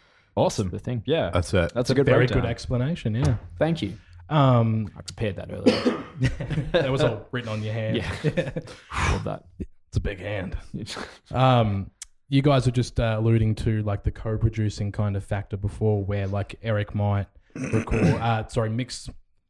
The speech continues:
Speaker 4: something up here and, like, s-, bounces it off to you and you have a look at home. Do you, do you guys have that process where, like, "All right, this is what Eric is gonna send off to you. You're gonna fix up the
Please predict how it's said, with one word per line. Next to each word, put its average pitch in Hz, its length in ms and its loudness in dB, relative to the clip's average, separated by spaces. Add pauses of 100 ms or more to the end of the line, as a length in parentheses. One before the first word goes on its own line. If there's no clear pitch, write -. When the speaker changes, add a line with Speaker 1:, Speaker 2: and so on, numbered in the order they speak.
(180)
Speaker 4:
something 113 360 -2
up 107 160 -2
here 113 280 -2 (240)
and, 101 360 -4
like, 101 300 -8 (100)
s-, - 140 -12
bounces 120 520 -6
it 107 80 -2
off 104 180 -4
to - 120 -6
you 107 240 0
and 104 100 0
you 107 80 2
have 107 140 0
a - 20 0
look 104 180 0
at 107 60 -4
home. 104 380 2 (1000)
Do 120 100 2
you, 139 260 2
do 127 160 -4
you 127 40 2
guys 131 300 2
have 113 240 -2
that 110 160 -4
process 113 480 0
where, 104 220 2
like, 98 220 -2
"All 107 120 0
right, 104 260 2
this 120 180 0
is 107 140 -4
what 107 140 0
Eric 104 320 -2
is 104 100 -2
gonna 104 160 -4
send 104 240 -2
off 101 180 -2
to 110 80 -8
you. 104 500 -4
You're 113 120 4
gonna 107 160 -2
fix - 320 -4
up 104 200 -2
the 104 340 0